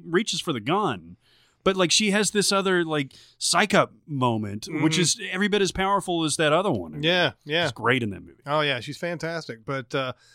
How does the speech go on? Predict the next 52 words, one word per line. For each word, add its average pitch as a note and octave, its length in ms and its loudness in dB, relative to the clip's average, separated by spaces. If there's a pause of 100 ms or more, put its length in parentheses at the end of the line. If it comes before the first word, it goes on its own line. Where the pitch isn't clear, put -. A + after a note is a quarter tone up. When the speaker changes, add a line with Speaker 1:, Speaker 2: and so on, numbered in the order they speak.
(320)
Speaker 2:
you F3 140 0
know, E3+ 140 2
eh, E3 140 -4 (560)
the A#3 100 4
only F#4 180 4
thing C#4+ 240 0
maybe E3+ 360 2
against D3 340 -2
Benning C3+ 320 -4
is A#2 140 -10
just B2 180 -10
the B2 80 -12
fact B2+ 220 -4
that B2 120 -18
she C3 180 -10
has B2+ 200 -6
so C#3+ 280 -2
few C3 720 -8 (320)
overall, C3 800 -4
like, A#2+ 220 -6 (280)
roles C#3+ 400 -2
that B2 140 -12
we C#3 140 -4
know. C#3+ 720 -4
Speaker 1:
Mm-hmm. C#3+ 560 0
Speaker 2:
Um, C#3 600 -4 (280)
I D3+ 120 -2
know F3 280 4
that G3 140 -2
she's D3+ 160 -8
pro-, E3+ 280 0
like, D3+ 200 0
if D3+ 160 -6
we F#3+ 120 0
went D3+ 300 -2
back D3+ 260 2
and B2+ 180 -6
looked D3+ 220 -2
at D3 80 0
a B2+ 60 0
whole C#3+ 180 0
bunch C3+ 220 -4
of C3 80 -6
these B2+ 280 -6
smaller C#3 460 -4
movies C3+ 380 -6
that C#3+ 120 -12
she, D3 240 -8
she's D3 180 -8
in, D#3 180 -6
we'd B2+ 140 -8
probably, B2+ 480 -2